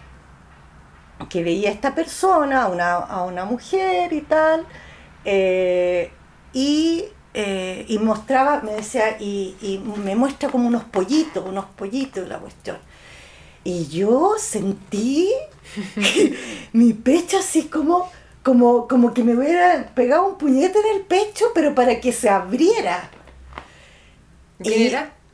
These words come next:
Speaker 1: era mi abuela paterna, que se murió cuando yo tenía seis años.
Speaker 2: Guau.
Speaker 1: Entonces el tema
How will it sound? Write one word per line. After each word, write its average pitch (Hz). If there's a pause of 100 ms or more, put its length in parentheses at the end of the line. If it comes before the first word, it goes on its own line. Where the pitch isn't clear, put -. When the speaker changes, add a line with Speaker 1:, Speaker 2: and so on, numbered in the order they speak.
(180)
Speaker 1:
era 254
mi 330
abuela 214 (520)
paterna, 202 (1120)
que 247
se 240
murió 247
cuando 339
yo 294
tenía 311
seis -
años. 349
Speaker 2:
Guau. 175 (600)
Speaker 1:
Entonces 294
el 330
tema 381